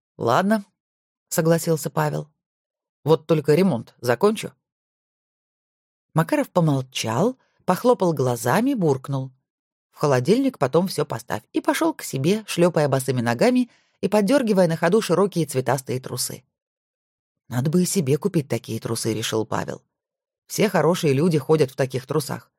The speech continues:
Значит, в этом есть какой-то глубокий философский смысл». А среда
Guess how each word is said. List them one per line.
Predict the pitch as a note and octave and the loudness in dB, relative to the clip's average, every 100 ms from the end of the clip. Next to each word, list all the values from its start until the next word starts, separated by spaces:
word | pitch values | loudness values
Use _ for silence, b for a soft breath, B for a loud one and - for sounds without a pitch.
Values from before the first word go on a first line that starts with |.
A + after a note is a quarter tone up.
| _ _ _ _ | _ _ _ _
Значит, | B2 A#2 A2+ - B3 | -8 -6 -4 -4 -4
в | G#3+ | 2
этом | G#3+ G#3 A3+ | 2 2 2
есть | F3+ F#3 - | 2 0 0
какой-то | G#3+ F3 E3+ G3 | 0 0 0 0
глубокий | E3+ G3+ D3 C#3+ C3+ F#3 | 2 2 2 0 0 -2
философский | G3 G3 G3+ B2+ - - E3 | 0 -2 -2 -4 -6 -10 -10
смысл». | - F#2+ F#2 - - _ _ _ _ _ _ _ _ _ _ _ _ _ _ _ | -8 -8 -8 -12 -14 _ _ _ _ _ _ _ _ _ _ _ _ _ _ _
А | C#3 | -4
среда | C3 B2 A#2+ B2+ A#3 D#4+ | -2 -2 0 2 2 0